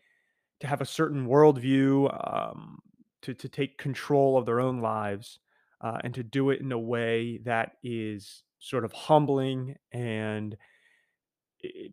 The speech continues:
takes time and teaches you all of the skills necessary to excel at life. I think that's why I'm here. Yeah. And I think about this a lot, and I write about it a lot, and, and,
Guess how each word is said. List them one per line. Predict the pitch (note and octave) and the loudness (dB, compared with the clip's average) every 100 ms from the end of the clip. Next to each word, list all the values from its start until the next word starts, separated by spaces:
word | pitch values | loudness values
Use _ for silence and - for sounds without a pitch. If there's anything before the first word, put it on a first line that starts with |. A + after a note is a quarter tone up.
| - | -12
takes | - C#3 - - | -2 -2 -2 -14
time | - C3+ C3 C3+ C3+ C3+ C#3 _ | -2 2 4 4 0 -2 -6 _
and | A#2+ G#2+ G#2 | -10 -8 -6
teaches | C#3+ C3 B2 | -6 -4 -6
you | B2 A#2+ | -4 -2
all | A#2+ | 0
of | A#2+ - | 0 -4
the | |
skills | A#2+ - C3+ B2+ A#2+ B2+ | -10 -6 0 0 0 -2
necessary | B2 - B2 B2 A#2 A2+ | -6 -6 -4 -2 0 -2
to | A2 A#2 | -2 -4
excel | A2 - - C#3+ C3 B2 A2+ - | -6 -8 -2 4 6 6 4 2
at | A#2 - - | 0 0 0
life. | B2 A#2 G2+ - - _ _ _ _ _ _ _ _ _ _ _ _ _ | 0 0 -2 -12 -20 _ _ _ _ _ _ _ _ _ _ _ _ _
I | - - - | -20 -20 -6
think | C3+ C3+ - | -6 -6 -4
that's | B2 B2+ - | -2 -2 -4
why | B2 A#2+ A#2+ | 0 2 2
I'm | A#2+ A#2 | 0 -2
here. | D3+ D3 - _ _ _ _ _ _ - | -4 -4 -8 _ _ _ _ _ _ -10
Yeah. | A2+ D#3 D#3+ _ _ _ _ _ _ _ _ - - - | -6 -4 -6 _ _ _ _ _ _ _ _ -20 -10 2
And | D#3+ | 4
I | |
think | F3 F#3 | 6 6
about | F#3 | 6
this | D#3+ | 4
a | C#3 | 2
lot, | A#2+ B2 B2+ | 4 4 4
and | B2+ | 0
I | A#2 | 2
write | A#2 A#2+ | 2 4
about | A#2+ A#2 | 4 2
it | |
a | A#2+ | 2
lot, | A#2+ B2 B2 - | 0 0 0 -4
and, | A#2 A2+ | -8 -8
and, | - A#2+ A2+ | -8 -8 -8